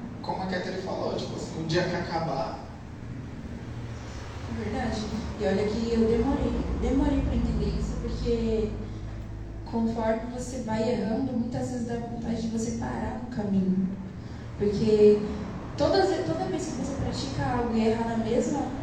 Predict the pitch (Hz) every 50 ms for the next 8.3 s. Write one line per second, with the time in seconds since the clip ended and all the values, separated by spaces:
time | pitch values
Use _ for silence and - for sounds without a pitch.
0 | - - - 349 339 349 359 349 349 359 - 359 359 359 339 330 - - - -
1 | - - 466 - - - 180 - - 180 - - 285 311 - 185 180 185 - -
2 | - - - - - 214 214 220 233 240 - - - - 302 330 - - 214 202
3 | 185 - 202 190 208 196 190 190 190 - - - - - 214 240 269 233 220 -
4 | - 240 - - 214 220 226 226 233 262 311 302 269 269 - 262 247 220 208 196
5 | 208 240 247 - - - - - - - - 190 - - 247 220 202 180 - -
6 | - - - - - - - - - - - - - 190 - 185 190 190 190 -
7 | - - - - - - 214 202 196 196 196 196 208 208 196 - - - - 370
8 | 349 320 285 277 240